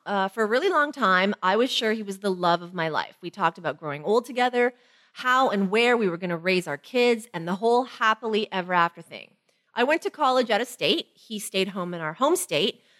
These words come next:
but we were ready to commit to the long distance thing, and he even gave me a promise ring before I left for my freshman year.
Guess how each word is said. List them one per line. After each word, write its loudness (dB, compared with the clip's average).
but 2
we 4
were 2
ready 0
to -8
commit 0
to -16
the 2
long 4
distance -6
thing, -2
and -12
he -20
even 0
gave 2
me 0
a -2
promise -2
ring -2
before 0
I 4
left 0
for -16
my -4
freshman -6
year. -4